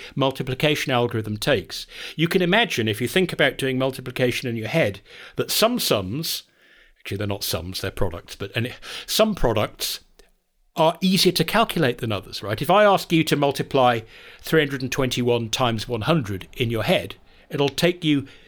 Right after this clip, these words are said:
basically zero time to do it. You know, you just stick two zeros on the end. If I ask you to multiply three hundred and twenty-one by one hundred and one, then you could probably do it in your head, 'cause you multiply by a hundred, and then you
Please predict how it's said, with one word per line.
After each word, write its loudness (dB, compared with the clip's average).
basically 0
zero 4
time 2
to -6
do 4
it. -4
You 2
know, 4
you 2
just 0
stick -4
two 2
zeros 2
on -8
the -10
end. -18
If 0
I 6
ask 2
you 2
to -2
multiply 0
three 2
hundred -2
and -10
twenty-one -2
by 2
one 4
hundred -4
and -4
one, 4
then 2
you -2
could 0
probably 4
do 2
it 0
in -2
your 0
head, -2
'cause -2
you 2
multiply 2
by 4
a 2
hundred, -2
and 0
then 4
you 0